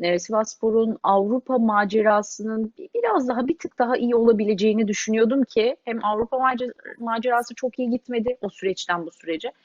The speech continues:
Hem de lig macerası pek iç açıcı değil. E, bu, bu maçta acaba çıkışa geçmek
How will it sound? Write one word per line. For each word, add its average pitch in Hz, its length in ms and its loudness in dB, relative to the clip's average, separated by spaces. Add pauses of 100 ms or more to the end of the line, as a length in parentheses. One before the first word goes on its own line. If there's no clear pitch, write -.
(280)
Hem 262 180 6
de 269 40 6
lig 262 220 2
macerası 214 680 4 (160)
pek 202 200 -2 (180)
iç 185 240 -6
açıcı 175 520 0 (120)
değil. 160 360 2 (640)
E, 196 40 2 (520)
bu, 254 300 2
bu 403 220 6
maçta 370 340 2
acaba 302 300 4
çıkışa - 360 -2
geçmek 262 480 -2